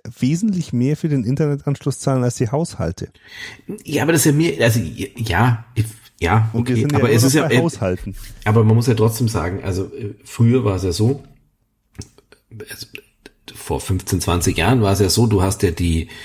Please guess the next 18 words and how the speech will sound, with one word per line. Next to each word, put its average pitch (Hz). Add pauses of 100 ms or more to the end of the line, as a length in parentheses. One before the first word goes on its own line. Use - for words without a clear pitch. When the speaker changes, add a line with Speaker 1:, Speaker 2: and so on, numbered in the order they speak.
(400)
Speaker 2:
dein 85
verbrauchtes 107
Internetvolumen 117
bezahlt. 120 (480)
Jetzt 98
bezahlst 98
du 101
ja 92
nur 92
noch 90
Bandbreite 76
im -
Prinzip. - (360)
Und 95 (260)
das 90
sind 113
doch 104
alles, 101